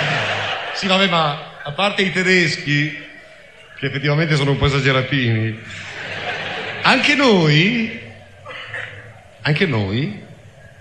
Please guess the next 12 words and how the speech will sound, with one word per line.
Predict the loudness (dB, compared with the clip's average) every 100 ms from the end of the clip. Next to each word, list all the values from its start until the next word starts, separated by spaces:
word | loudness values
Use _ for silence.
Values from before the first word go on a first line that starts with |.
| -20 -20 -20 -4
appena | 2 4
usiamo | 4 4 4
la | 2
parola | 2 2 4
diverso, | 4 4 2 -2 0 0 -2 -6 -14 -20 -20 -20 -20 -4
subito, | 0 0 0 0 0 0 0 -4 -12 -16 -14 -14 -14 -2
tac, | 0 0 -8 -12 -18 -20 -4
tac, | 0 0 0 -10 -14 -18 -6 0
tac, | 0 0 -8 -12 -16 -6 2
tac, | 2 0 -6 -12 -18 -2
tac, | 2 2 0 -8 -14 -20 -2
tac, | 0